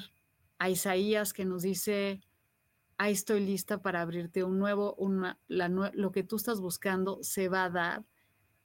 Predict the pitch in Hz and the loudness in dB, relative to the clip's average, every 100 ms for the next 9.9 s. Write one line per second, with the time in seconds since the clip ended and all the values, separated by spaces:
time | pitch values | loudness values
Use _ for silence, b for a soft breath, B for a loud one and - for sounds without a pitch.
0 | _ 180 170 - 180 - 208 202 196 190 | _ -2 -2 -2 -2 0 2 2 4 2
1 | 190 196 196 185 - 185 185 175 175 214 | 2 2 2 0 -2 -2 0 0 0 0
2 | 190 180 180 175 190 180 175 185 175 165 | 0 0 -2 -2 0 0 0 0 0 0
3 | 170 175 247 - - _ _ _ _ _ | 0 -2 -4 -8 -12 _ _ _ _ _
4 | - 185 175 196 196 196 180 180 180 190 | -2 -2 0 0 2 2 4 2 2 -2
5 | 185 175 165 175 175 185 180 202 247 - | -2 0 2 2 0 -2 -2 -2 -2 -8
6 | b b - 190 196 190 226 226 208 - | b b -4 0 0 2 4 6 4 4
7 | 208 208 196 226 240 233 196 - 185 190 | 2 2 0 4 2 2 0 0 0 2
8 | 190 190 170 180 185 202 247 254 381 - | 2 0 -2 -2 0 2 4 4 0 -6
9 | b b b b 247 269 330 381 | b b b b 0 4 4 4